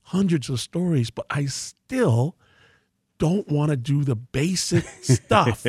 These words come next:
Speaker 1: that leaning in and putting your neck out that it takes. And, um,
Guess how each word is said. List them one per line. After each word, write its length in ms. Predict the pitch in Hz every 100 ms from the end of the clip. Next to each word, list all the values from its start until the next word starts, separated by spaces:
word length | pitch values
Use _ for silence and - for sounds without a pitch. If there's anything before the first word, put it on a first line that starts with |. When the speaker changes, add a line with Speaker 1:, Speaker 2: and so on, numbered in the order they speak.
| 104 - -
Speaker 1:
that 200 | - 143
leaning 540 | 135 156 202 202 196 185 -
in 260 | 185 190
and 180 | 143 127
putting 280 | - 185 175
your 100 | 151
neck 320 | 135 180 -
out 280 | 135 110 -
that 100 | 131
it 160 | -
takes. 440 | - 170 151 - - - - _ -
And, 340 | 131 131 123
um, 420 | 123 113 110 104